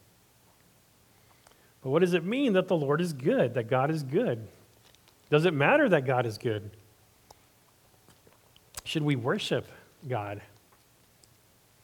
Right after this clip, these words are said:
I talked to somebody recently who's like, "Even if God exists, I don't know why I should worship him." Well, it's because he's good.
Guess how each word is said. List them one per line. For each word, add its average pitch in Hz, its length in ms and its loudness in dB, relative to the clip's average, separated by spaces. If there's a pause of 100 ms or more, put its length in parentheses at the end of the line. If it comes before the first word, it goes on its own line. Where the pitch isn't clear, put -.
(760)
I 139 100 -6
talked 160 200 2
to 165 60 -6
somebody 151 340 -2
recently 127 540 -4
who's 127 160 -2
like, 120 100 -2
"Even 165 220 0
if 135 100 0
God 131 220 2
exists, 127 360 -2
I 127 60 -2
don't 131 100 -2
know 135 120 -2
why 123 180 -2
I - 20 -4
should 101 220 -12
worship 120 340 -6
him." 147 200 -12 (1600)
Well, 220 220 -6 (100)
it's 117 160 -12
because 151 320 -4
he's 165 160 -4
good. 131 340 -4